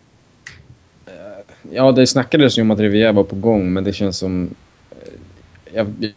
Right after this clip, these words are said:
jag såg inte riktigt poängen med den värvningen. Vi har redan en, en, eh, rätt så gammal högerback i Fanny. Att vi då ska titta på två stycken, det, det vet jag inte. Sen har vi ju Kasim Abdallah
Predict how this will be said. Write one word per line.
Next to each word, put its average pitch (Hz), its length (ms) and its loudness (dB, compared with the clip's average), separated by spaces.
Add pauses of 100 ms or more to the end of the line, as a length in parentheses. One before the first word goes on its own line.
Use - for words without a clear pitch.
jag 117 120 2
såg - 400 2
inte 101 160 0
riktigt 98 280 -4
poängen 95 380 0
med 87 100 -2
den 90 180 -2
värvningen. 92 460 -2
Vi 92 80 0
har 107 220 4
redan 90 340 0
en, 87 220 -4 (540)
en, 87 300 -6
eh, 90 220 -4
rätt 90 200 -6 (140)
så - 160 -8
gammal 90 680 0 (380)
högerback 95 600 0 (120)
i - 100 -12
Fanny. 90 500 -2
Att - 160 -8
vi 95 40 -4
då 95 80 -4
ska 90 140 -12
titta 92 200 -6
på 95 80 -10
två 92 200 -12
stycken, 85 500 -10
det, 85 240 -8 (160)
det - 80 -10
vet 87 240 -6
jag 85 80 -10
inte. 82 140 -12
Sen 104 140 -2
har 110 160 4
vi 104 100 2
ju 98 240 2
Kasim 107 440 -2
Abdallah 95 680 2